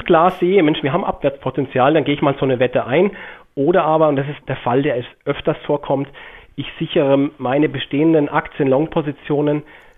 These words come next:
mittels, äh, dax-Short-Zertifikaten ab. Also sprich, ich setze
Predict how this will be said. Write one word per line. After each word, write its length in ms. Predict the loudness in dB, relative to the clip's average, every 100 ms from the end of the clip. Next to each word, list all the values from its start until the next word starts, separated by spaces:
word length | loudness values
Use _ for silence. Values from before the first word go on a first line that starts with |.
| _
mittels, 400 | -4 0 2 0 -2 -8
äh, 100 | 0
dax-Short-Zertifikaten 1700 | -2 -2 -10 -6 0 0 0 -6 -20 _ -6 -6 -10 -2 -2 -2
ab. 240 | -4 -4 -6 -16 _
Also 200 | -2 -2
sprich, 400 | -4 -2 -4 -2
ich 80 | -4
setze 460 | -2 -2 2 0